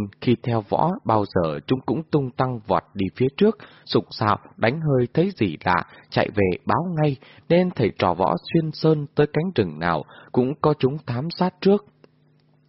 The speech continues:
Đã đỡ đi nhiều bất trắc, đường núi khó đi, mãi xế chiều, hai thầy trò Võ mới ra khỏi miền lãnh địa Pia Gia.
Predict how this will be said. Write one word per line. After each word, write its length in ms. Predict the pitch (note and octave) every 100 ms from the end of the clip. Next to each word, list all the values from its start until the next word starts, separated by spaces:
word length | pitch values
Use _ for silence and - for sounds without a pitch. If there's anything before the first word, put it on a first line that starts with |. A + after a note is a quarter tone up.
| _ _ _ _
Đã 140 | A#2 A#2
đỡ 360 | F#2 A2 F3+ A#2+
đi 140 | A#2
nhiều 220 | F#2+ E2 -
bất 140 | C#3 -
trắc, 260 | F3+ G3 _ _ _ _ - _
đường 240 | B2 A2+
núi 200 | G#2+ D#3
khó 260 | F#3 D#3 F#3
đi, 300 | D#3+ D#3 D3 _ _ -
mãi 260 | G#2 - F3 F3+ -
xế 140 | C#3+ F#3
chiều, 200 | - G2 E2 _ -
hai 160 | F3 F#3
thầy 120 | A#2+ F2+
trò 220 | G#2 F2 E2
Võ 260 | - E3+ G3 _
mới 240 | A#2+ C#3+ G3
ra 160 | - E3+
khỏi 300 | - F#2 D2+
miền 320 | D#2+ F#2 D2+
lãnh 300 | - G2 -
địa 180 | A2+ F#2+ - A#2+
Pia 120 | G#2+
Gia. 540 | G#2 G2 G#2 G2 -